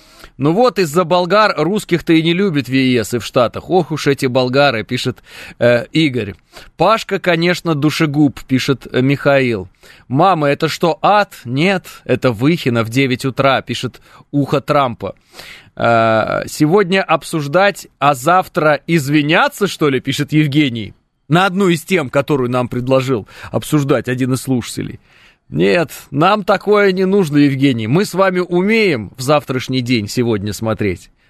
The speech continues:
да? Мы не только лишь все, как говаривал один, а, Златоуст украинский. «Вэ С Ушники Ф шестнадцать потеряли вместе с пилотом. Хорошая новость», пишет Древоколор. Да мы об этом, э, полчаса разговаривали.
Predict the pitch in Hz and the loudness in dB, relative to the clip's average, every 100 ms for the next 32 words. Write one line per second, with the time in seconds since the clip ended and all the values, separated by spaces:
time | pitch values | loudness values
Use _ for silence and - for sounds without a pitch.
0 | - 131 175 170 _ _ _ - 175 240 | -2 2 2 -2 _ _ _ 0 0 2
1 | 226 254 254 202 196 170 - - 127 78 | -2 0 -2 0 2 2 0 -8 -6 -6
2 | - _ _ _ _ _ _ _ 135 131 | -10 _ _ _ _ _ _ _ -4 0
3 | 151 160 143 131 131 135 139 120 - - | 0 2 0 0 2 2 2 0 -4 -16
4 | - - _ _ _ _ - 131 135 127 | -18 -20 _ _ _ _ -6 0 0 2
5 | 156 165 180 185 160 - - 120 117 110 | 0 2 0 0 -4 -8 -4 -2 0 -2
6 | - - 98 104 _ - - - - - | -6 -10 -12 -12 _ -20 -20 -20 -20 -2
7 | 135 160 202 233 - 139 165 175 180 - | 0 0 0 -2 -2 -2 -2 0 -2 -2
8 | 160 175 165 143 - 139 143 160 233 180 | -2 2 0 0 -8 -4 0 2 2 0
9 | 151 175 - 143 170 175 143 - 98 - | 0 -2 -2 -6 0 2 2 0 -6 0
10 | 156 202 - 185 185 165 117 - 120 - | 2 2 0 0 2 0 -2 -6 -8 -6
11 | 110 120 117 123 113 90 110 196 233 202 | -2 0 0 0 0 0 0 2 2 0
12 | 202 196 160 147 143 127 160 131 - 139 | 0 0 0 0 -2 0 -2 -2 0 0
13 | 110 101 123 120 107 92 - | 0 -2 0 2 0 -6 -10